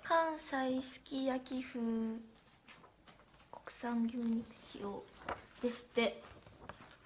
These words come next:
おー、え、絶対美味しいでしょ。<laughs> 絶対美味しいでしょ。すき焼き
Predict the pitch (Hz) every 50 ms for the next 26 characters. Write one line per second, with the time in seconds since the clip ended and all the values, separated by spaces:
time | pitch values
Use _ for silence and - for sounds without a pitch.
0 | - - - - 226 220 220 226 233 240 240 240 240 233 220 208 220 - - 233
1 | 254 233 214 220 - - - - 427 440 440 440 440 427 - - - 403 359 254
2 | 233 - - - - - - - - - - - 285 - - 320 - 339 - -
3 | - - - - - - - - - - - - - - 571 605 698 784 784 807
4 | 807 807 807 807 784 784 762 740 - - - - - 370 427 440 440 440 - -
5 | - 508 523 508 508 508 508 494 494 494 523 508 494 466 440 427 453 370 285 -
6 | - - - - - - - - - - - - - - - - - - - -
7 | - - - - - - - - - - - - - - - - - - - -
8 | - - - - - - - 392 415 427 415 415 415 - 415 415 415 415 415 403
9 | 415